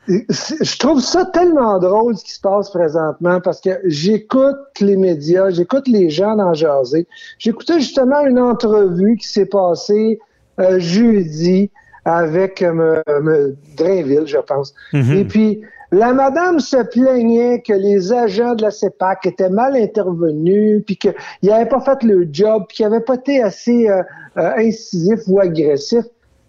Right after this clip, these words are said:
Speaker 1: Non, mais vous faites quoi, là, madame, vous aussi, là, dans cette manifestation-là, ou dans ce groupe-là ? Tu sais,
Speaker 2: Ouais.
Speaker 1: euh, t'as le goût, t'as le goût de leur dire, euh, euh, c'est qui qui va faire la job si tu te responsabilises pas en même temps ? À
Speaker 2: Mhm.
Speaker 1: Oka, là,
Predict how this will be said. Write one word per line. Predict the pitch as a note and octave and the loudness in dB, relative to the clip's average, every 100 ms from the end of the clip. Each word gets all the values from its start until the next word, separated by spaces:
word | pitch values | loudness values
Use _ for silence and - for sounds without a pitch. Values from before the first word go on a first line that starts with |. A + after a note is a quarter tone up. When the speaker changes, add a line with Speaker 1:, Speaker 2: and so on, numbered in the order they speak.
| _ - - | _ -8 -2
Speaker 1:
Non, | D#4 | 2
mais | D#4+ | 2
vous | G#3+ | 2
faites | - C4 - | 0 -4 -2
quoi, | C4+ G4 E4 | 0 2 2
là, | G3+ B3 | 2 2
madame, | F#3 C#3+ F#3+ B3+ G#3 | 0 -2 -2 0 0
vous | D#3+ | -2
aussi, | D3+ - - C#4+ | -4 -4 0 2
là, | A3 G3+ | 4 2
dans | E3+ E3 | 0 -4
cette | - E3 | -2 -2
manifestation-là, | D#3 D#3 E3+ D3+ F3+ D3 E3+ D#3+ B3 | -2 -2 -6 -4 -4 -2 0 2 2
ou | C4 - | 0 -2
dans | E3 | -4
ce | - - | -4 -2
groupe-là ? | D3+ D3 D#3 G#3 G#3+ E3+ F#3 G3 - - - | 0 0 0 -2 0 0 2 0 -6 -20 -8
Tu | C4 | -4
sais, | E4 - | -4 -4
Speaker 2:
Ouais. | C3+ C3 A#2+ | -2 -2 -2
Speaker 1:
euh, | F#3+ F#3+ F#3 F3+ | 0 2 2 0
t'as | - G#3+ | 0 -2
le | |
goût, | F#3+ F4 | 2 0
t'as | - G#3+ | 0 -2
le | F#3+ | 0
goût | F4 | 0
de | D4 | 2
leur | G#3 E3 | 0 0
dire, | D#3+ D4+ C4+ | -2 -2 0
euh, | F#3+ F3 - _ - | 0 -4 -10 _ -6
euh, | E3 E3 E3+ G3 - | -2 2 0 -2 -8
c'est | - A3+ | -4 -4
qui | G#3+ D#4+ | 0 -2
qui | - G#3 | 0 0
va | G3 - | 0 0
faire | G#3+ G3+ | 0 2
la | F#3 E3 | 0 0
job | G3+ C#4 B3 | 0 0 -2
si | - - G3 _ _ | -4 -6 -6 _ _
tu | - - | -14 -8
te | G#3+ | -2
responsabilises | A3 - - A#3 G#3+ A3 G3 F#3+ F3 | -2 -4 -4 -2 -2 0 0 0 -2
pas | - A#3+ | -2 -2
en | |
même | A3 E3 C#3+ | 0 0 -2
temps ? | C#3 C#3 - - - | -4 -6 -8 -20 -6
À | A#3 D#4 | 0 2
Speaker 2:
Mhm. | E4 G3 | 2 0
Speaker 1:
Oka, | - G3 G#3+ | -2 -2 -2
là, | D#3 | -2